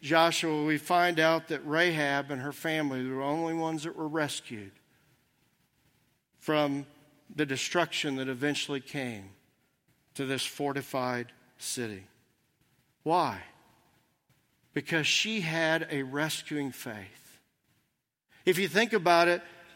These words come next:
the spies made a covenant with her. They said, "If you lay down this rope, have this rope hanging down from your window, you will be rescued."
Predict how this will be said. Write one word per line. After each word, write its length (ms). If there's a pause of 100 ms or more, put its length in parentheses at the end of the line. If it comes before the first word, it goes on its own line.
(120)
the 80
spies 580
made 240
a 60
covenant 640
with 220
her. 180 (1700)
They 120
said, 380
"If 300
you 180
lay 220
down 520 (120)
this 260
rope, 380
have 240
this 200
rope 360 (800)
hanging 420
down 260
from 200
your 80
window, 460
you 320
will 400 (120)
be 160
rescued." 540